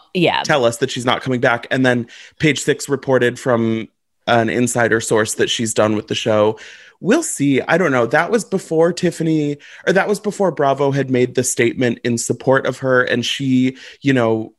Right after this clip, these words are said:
Speaker 2: retweeted that and, like, expressed her thanks to Bravo for
Speaker 1: Mm-hmm.
Speaker 2: standing up for her. So I don't know. I mean,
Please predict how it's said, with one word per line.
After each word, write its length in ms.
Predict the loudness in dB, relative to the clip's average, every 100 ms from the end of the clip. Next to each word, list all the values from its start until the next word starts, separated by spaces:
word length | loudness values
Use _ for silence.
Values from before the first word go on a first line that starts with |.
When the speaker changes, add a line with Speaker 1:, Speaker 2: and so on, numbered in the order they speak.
| -2
Speaker 2:
retweeted 540 | -2 0 -2 0 0
that 340 | 0 2 0 0
and, 240 | -2 0
like, 260 | 0 -2 -4
expressed 760 | -6 -4 0 0 0 -10 -16 -20 _ _ _ _ -12
her 200 | -4 -2
thanks 480 | 0 0 -2 -8 -8
to 100 | -6
Bravo 500 | 0 0 0 0 -2
for 320 | 0 0 0
Speaker 1:
Mm-hmm. 200 | -2 -2
Speaker 2:
standing 360 | -2 0 -2 -2
up 160 | -2
for 100 | -2
her. 320 | 0 2 2 -2 -12 -20 -20 -12
So 580 | -2 0 2 0 -4 -2
I 140 | 0
don't 180 | 0 -2
know. 260 | 2 2 2
I 60 | 0
mean, 300 | 0 0